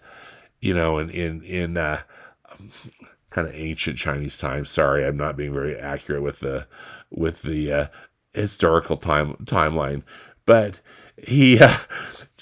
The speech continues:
uh, what happens with Jackie Chan's character is if he gets drunk, there's, like, this drunken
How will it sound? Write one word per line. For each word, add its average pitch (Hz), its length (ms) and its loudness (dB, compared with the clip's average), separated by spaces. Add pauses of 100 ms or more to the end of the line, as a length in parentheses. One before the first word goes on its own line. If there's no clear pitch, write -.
(420)
uh, 107 240 6
what 127 260 2
happens 135 380 6
with 113 200 0
Jackie 113 360 8
Chan's 113 360 4
character 92 420 6
is 90 120 4
if 113 140 2
he 110 100 2
gets 123 380 6
drunk, 95 760 4 (640)
there's, 107 400 6
like, 110 380 4
this 98 320 4 (180)
drunken 104 600 2